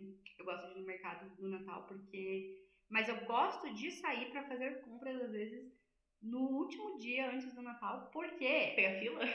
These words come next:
Speaker 1: Não, mas é porque é emocionante. É adrenalina.
Speaker 2: <laughs>
Speaker 1: Porque é
Speaker 2: Que
Speaker 1: correria.
Speaker 2: emocionante.
Speaker 1: É correria,
Speaker 2: Nossa,
Speaker 1: entendeu?
Speaker 2: eu não gosto.
Speaker 1: Eu, ah, assim, é cansativo, mas, tipo, o shopping fica aberto até meia-noite.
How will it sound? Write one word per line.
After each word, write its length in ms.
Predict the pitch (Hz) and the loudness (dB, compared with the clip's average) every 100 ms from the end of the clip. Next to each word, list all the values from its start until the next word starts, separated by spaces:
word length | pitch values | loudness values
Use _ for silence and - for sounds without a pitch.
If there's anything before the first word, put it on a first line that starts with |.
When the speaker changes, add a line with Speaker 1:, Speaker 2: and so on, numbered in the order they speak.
| - - - _ _ | -2 -10 -18 _ _
Speaker 1:
Não, 100 | 349 359 | 0 2
mas 100 | 311 | 2
é 60 | |
porque 240 | 285 262 294 | -2 -6 -2
é 40 | |
emocionante. 920 | 294 285 339 294 262 370 - - - - _ - | -2 -4 -4 -2 -2 -4 -6 -12 -12 -20 _ -2
É 120 | 202 | 0
adrenalina. 500 | 196 226 247 247 220 | 0 0 2 4 4
Speaker 2:
<laughs> 1160 | 214 269 - 587 640 605 571 - - - - | 6 10 12 12 12 12 12 10 2 -2 -4
Speaker 1:
Porque 220 | - 285 294 | -2 6 10
é 480 | 285 285 294 285 | 10 10 8 8
Speaker 2:
Que 80 | 285 | 6
Speaker 1:
correria. 840 | 285 302 302 311 294 277 294 320 | 10 10 12 10 10 10 10 10
Speaker 2:
emocionante. 420 | 262 175 135 113 - - - _ | 12 12 10 4 -4 -12 -18 _
Speaker 1:
É 80 | 240 | 0
correria, 920 | 247 277 277 294 269 269 311 285 147 143 | 4 6 8 6 4 2 2 2 2 4
Speaker 2:
Nossa, 300 | 202 202 196 | 4 4 4
Speaker 1:
entendeu? 120 | 190 | 2
Speaker 2:
eu 60 | 214 | 2
não 80 | |
gosto. 440 | 202 185 180 - - - - _ _ _ | 2 0 -2 -6 -12 -14 -16 _ _ _
Speaker 1:
Eu, 120 | 240 | -4
ah, 340 | 294 - 339 226 | 0 4 6 6
assim, 240 | 220 269 | 2 -4
é 40 | 269 | -4
cansativo, 540 | 285 294 359 302 220 | -4 -4 -6 -4 -2
mas, 220 | 214 196 | -2 -2
tipo, 500 | 220 214 226 190 - - - _ _ | -4 -2 0 0 -2 -10 -16 _ _
o 100 | 269 | -2
shopping 460 | 254 - 254 285 - | 0 6 6 6 2
fica 100 | 254 | 2
aberto 260 | 233 233 | 4 4
até 500 | 240 - - - 247 | 2 -4 -4 4 6
meia-noite. 960 | 302 277 220 175 165 - - 269 - - | 6 4 2 2 0 -2 -8 -10 -12 -14